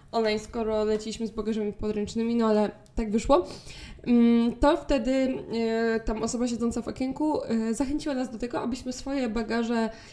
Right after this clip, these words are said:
podręczne oddali jako bagaże rejestrowane bezpłatnie. No i zdecydowaliśmy się na tą opcję ze względu w sumie, nie wiem czemu, no teraz z mojego obecnego punktu widzenia wydaje mi się to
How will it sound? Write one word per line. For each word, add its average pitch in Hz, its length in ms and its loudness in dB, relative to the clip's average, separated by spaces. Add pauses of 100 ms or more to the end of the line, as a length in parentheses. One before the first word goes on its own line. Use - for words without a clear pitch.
(120)
podręczne 294 540 6 (340)
oddali 277 360 2
jako 311 160 -2
bagaże 233 320 2
rejestrowane 226 580 0
bezpłatnie. - 580 -4 (540)
No 302 80 6
i 480 200 0
zdecydowaliśmy 320 680 6
się 262 200 4
na 247 280 6
tą 247 220 2
opcję 302 400 4
ze 269 160 4
względu 247 500 2
w 240 60 -4
sumie, 247 260 2
nie 277 340 6
wiem 214 180 4
czemu, 208 220 0
no 214 100 0
teraz 214 500 -4
z - 400 -10
mojego 220 360 2
obecnego 240 400 2
punktu 220 320 -8
widzenia 226 280 2
wydaje 220 260 2
mi 220 80 -2
się 226 120 -4
to 233 120 -8